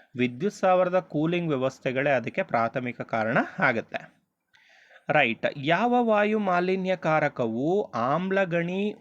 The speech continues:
ಒಳಚರಂಡಿಯೊಂದಿಗೆ ಹೆಚ್ಚು ನಿಕಟ ಸಂಬಂಧವನ್ನ ಹೊಂದಿದೆ? ಸಲ್ಫರ್ ಡೈಆಕ್ಸೈಡ್, ಸಾರಜನಕದ ಆಕ್ಸೈಡ್,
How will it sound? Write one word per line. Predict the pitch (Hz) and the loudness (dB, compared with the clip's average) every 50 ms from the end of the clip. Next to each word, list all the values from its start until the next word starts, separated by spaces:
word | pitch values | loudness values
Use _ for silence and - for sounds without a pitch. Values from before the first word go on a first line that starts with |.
| - | -10
ಒಳಚರಂಡಿಯೊಂದಿಗೆ | 143 113 120 120 120 131 156 170 165 - 185 170 160 160 165 165 160 165 160 156 151 143 135 139 127 127 160 170 | -10 -4 0 2 4 4 4 2 0 -2 0 2 2 2 2 0 0 0 0 0 0 0 -2 -2 -2 -2 -2 -2
ಹೆಚ್ಚು | 156 120 117 123 - _ _ - - 196 | 0 -2 -2 -4 -4 _ _ -4 -4 -2
ನಿಕಟ | 180 165 147 - - 156 151 165 | 0 -2 -2 -2 -2 -2 -2 -2
ಸಂಬಂಧವನ್ನ | 160 160 - 147 131 131 135 135 139 139 139 139 139 139 135 131 127 127 120 123 156 | -4 -2 -2 -2 -2 -2 -2 -2 -2 -2 -4 -4 -2 -2 0 0 0 0 -2 0 -2
ಹೊಂದಿದೆ? | 190 180 143 120 120 113 110 107 104 123 123 - - _ _ _ _ _ _ _ _ _ _ _ _ _ _ - - | -2 0 0 -2 -2 -2 -2 0 0 0 0 0 -4 _ _ _ _ _ _ _ _ _ _ _ _ _ _ -4 -2
ಸಲ್ಫರ್ | - 131 127 - 160 165 | -2 0 0 0 0 0
ಡೈಆಕ್ಸೈಡ್, | 165 165 170 175 170 165 - - 190 190 185 165 | 0 0 -2 -2 -4 -6 -6 -4 -4 -4 -4 -2
ಸಾರಜನಕದ | - 143 127 135 143 151 156 160 160 160 165 156 | 0 0 0 0 0 -2 -2 -4 -2 -2 -2 0
ಆಕ್ಸೈಡ್, | 160 156 156 156 160 - - - 175 180 185 185 175 | 0 0 0 -2 -4 -6 -4 -2 0 0 0 -2 -4